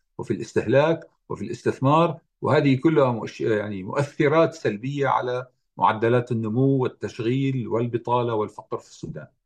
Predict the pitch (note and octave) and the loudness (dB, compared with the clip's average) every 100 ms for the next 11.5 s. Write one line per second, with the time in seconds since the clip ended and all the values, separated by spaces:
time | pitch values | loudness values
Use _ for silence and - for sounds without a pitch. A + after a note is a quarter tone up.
0 | - - - - G#3+ G#3 D3+ - E3+ D#3+ | -2 -2 0 2 2 2 0 4 4 6
1 | G#2+ F#2 F#2+ C#3 D#3 C3 C#3 D3 C3+ G#2+ | 4 2 0 2 2 2 2 2 2 0
2 | A2 C#3 A#2+ A#2 G2 F#2 F2+ G#2+ C3 F3+ | -2 0 0 -2 -6 -10 -8 0 4 4
3 | A#2+ F#2 E2+ B2 B2 G#2+ A2 A#2+ A#2+ A2+ | 2 -6 -12 -12 -12 -6 -6 -2 -4 -4
4 | A2 D#3+ E3 - - _ _ _ - D3 | -4 -2 -2 -6 -18 _ _ _ 2 2
5 | D3 E3 E3 E3 E3 D3 C#3+ D3 C#3 D3 | 4 6 6 6 2 2 0 0 0 2
6 | C3 D#3+ E3+ A#2+ E2+ A#2+ A#2+ A2+ - - | 0 2 2 0 -4 -2 -4 -6 -12 -4
7 | C#3 B2 - - - A#2+ C3+ D3+ D3 D3 | -2 -2 -4 -12 -4 0 2 2 0 -2
8 | D3 C#3 E3 D#3 F#3 E3+ F3 E3+ E3+ F3 | -2 -2 -2 0 0 2 0 2 4 4
9 | D3 F2 _ _ C3 C3 C3+ A#2+ D3+ F3 | 2 -4 _ _ -10 -2 0 0 0 0
10 | F3 E3+ - - - C3+ - F3 D#3 C#3+ | -2 -6 -8 -16 -8 -6 0 0 2 2
11 | D3 - D#3+ A#2 | 2 2 -2 -4